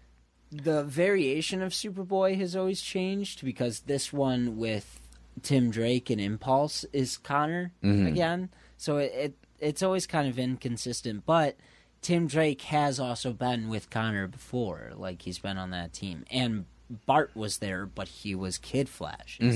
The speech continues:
Speaker 1: instead. So, uh, it, it, it gets a little hazy with the stories, but I, I love the fact that there's always that, that three-person
Speaker 2: I agree.
Speaker 1: generation team, you know what I mean?
Speaker 2: Yeah, yeah.
Speaker 1: Um,
Speaker 2: Tim's got the same thing.
Speaker 1: yeah,
Speaker 2: They, they've
Speaker 1: Tim
Speaker 2: all
Speaker 1: has the
Speaker 2: got that
Speaker 1: same
Speaker 2: same.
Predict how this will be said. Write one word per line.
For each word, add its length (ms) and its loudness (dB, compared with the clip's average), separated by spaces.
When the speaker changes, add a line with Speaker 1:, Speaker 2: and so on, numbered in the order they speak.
Speaker 1:
instead. 200 0
So, 500 -2
uh, 360 -2
it, 200 -2
it, 300 -6
it 220 -8
gets 240 2
a 40 2
little 240 4
hazy 400 0
with 140 -10
the 80 -8
stories, 400 -4
but 260 -8
I, 420 -2
I 120 -4
love 320 2
the 100 -6
fact 320 2
that 160 -6
there's 240 -2
always 360 2
that, 340 -2
that 200 -6
three-person 760 -6
Speaker 2:
I 80 0
agree. 560 0
Speaker 1:
generation 800 -6
team, 320 -10
you 80 0
know 120 -6
what 120 -6
I 100 -6
mean? 220 -6
Speaker 2:
Yeah, 340 2
yeah. 220 0
Speaker 1:
Um, 60 -6
Speaker 2:
Tim's 300 0
got 220 0
the 80 -2
same 340 -2
thing. 340 -2
Speaker 1:
yeah, 500 2
Speaker 2:
They, 160 4
they've 80 -6
Speaker 1:
Tim 100 -4
Speaker 2:
all 160 4
Speaker 1:
has 100 0
the 60 0
Speaker 2:
got 80 2
that 240 -2
Speaker 1:
same 140 -2
Speaker 2:
same. 180 -4